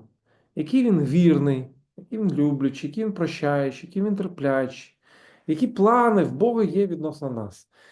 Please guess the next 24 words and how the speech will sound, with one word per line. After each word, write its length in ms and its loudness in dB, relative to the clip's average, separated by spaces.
І 120 -4
Давид 600 2
вірує 720 4
в 80 -20
своє 260 4
помазання. 840 2
Те, 180 0
що 200 0
він 380 2
призначений 800 2
Богом, 580 2
обраним 540 0
Богом, 520 0
не 140 2
провести 500 2
все 240 2
життя 300 0
в 100 -4
цих 200 -2
печерах. 380 -2
Це 140 -8
тимчасово. 800 -2
Настане 400 2
час, 500 2